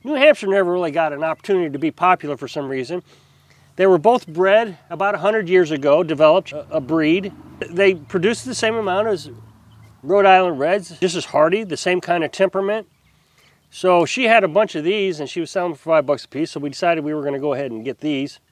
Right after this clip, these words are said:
So we've been trying to introduce them to the chickens. I am a little bit concerned about the chickens being a little aggressive to these, so we are trying to follow a procedure,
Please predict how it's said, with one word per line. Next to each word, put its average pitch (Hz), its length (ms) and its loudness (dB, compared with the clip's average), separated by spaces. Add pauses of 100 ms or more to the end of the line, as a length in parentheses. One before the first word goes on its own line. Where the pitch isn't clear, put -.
So 208 240 6
we've 208 160 2
been 220 100 -2
trying 269 280 -2
to 240 80 -4
introduce 202 400 -4
them 196 180 -6
to 185 120 -4
the 170 120 -4
chickens. 180 540 -6 (180)
I 226 100 2
am 320 140 4
a 311 40 4
little 247 220 2
bit 190 140 -4
concerned 202 420 -2
about 170 180 -4
the 165 80 -14
chickens 180 380 -2
being 170 220 -2
a 156 40 0
little 160 200 -2
aggressive 151 400 -2
to 139 120 -8
these, 135 200 -4
so 180 120 -4
we 220 180 0
are 240 200 2
trying 262 340 -2
to 233 60 -6
follow 226 380 0
a 233 160 -2
procedure, 220 680 -4